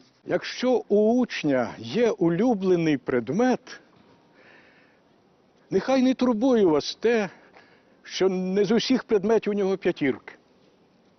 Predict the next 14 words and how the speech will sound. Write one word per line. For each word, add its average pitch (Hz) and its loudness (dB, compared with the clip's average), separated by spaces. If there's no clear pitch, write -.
Значно 127 -2
більшу 165 0
тривогу 110 -2
має 160 2
викликати 156 -2
відмінник, 165 0
у 147 0
якого 160 0
немає 156 -2
улюбленого 135 0
предмета. 113 -6
Багаторічний 160 0
досвід 147 -2
роботи 143 0